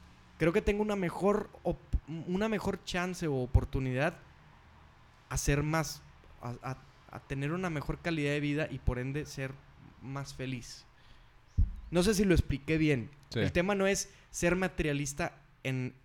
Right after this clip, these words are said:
Speaker 1: en la forma negativa de ser, de que nada más importa lo material.
Speaker 2: Ujú.
Speaker 1: No, es decir, la vida se comprende de cosas. Tu mesa, tu casa, to-, o sea,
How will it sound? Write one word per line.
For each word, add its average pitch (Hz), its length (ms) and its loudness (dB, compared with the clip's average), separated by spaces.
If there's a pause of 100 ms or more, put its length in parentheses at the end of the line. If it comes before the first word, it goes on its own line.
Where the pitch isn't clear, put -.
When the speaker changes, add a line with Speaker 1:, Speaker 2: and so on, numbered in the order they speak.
(120)
Speaker 1:
en 127 160 0
la 120 60 -2
forma 135 260 -2
negativa 147 480 0
de 143 80 2
ser, 127 200 -4
de 127 140 -6
que 131 100 -2
nada 131 220 0
más 160 240 2
importa 160 560 2
lo 131 100 -2
material. 117 580 -8
Speaker 2:
Ujú. 98 100 -14 (400)
Speaker 1:
No, 135 420 2
es 127 140 -4
decir, 139 420 -4 (400)
la 135 220 0
vida 170 240 4
se 185 120 -2
comprende 139 520 -2
de 143 180 -4
cosas. 123 500 -6 (540)
Tu 151 120 -2
mesa, 170 540 0 (360)
tu 156 140 -2
casa, 165 560 -2 (580)
to-, - 140 -2
o 131 200 0
sea, 117 260 -2